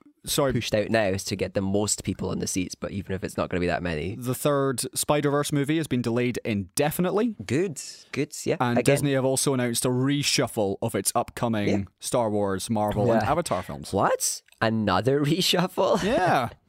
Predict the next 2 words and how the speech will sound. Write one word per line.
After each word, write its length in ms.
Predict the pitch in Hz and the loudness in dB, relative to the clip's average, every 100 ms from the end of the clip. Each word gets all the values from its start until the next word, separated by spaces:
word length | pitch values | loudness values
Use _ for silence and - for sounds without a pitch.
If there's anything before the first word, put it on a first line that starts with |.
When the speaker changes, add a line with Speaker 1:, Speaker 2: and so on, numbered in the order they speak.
| - - | -20 -10
Speaker 2:
<laughs> 1400 | - 320 - - 127 - 123 - - 123 - - 285 - | -4 -2 -2 -2 -4 -2 -4 -6 -6 -10 -4 -4 -2 -2
Disney 640 | 123 117 120 147 196 - | 0 2 2 0 2 0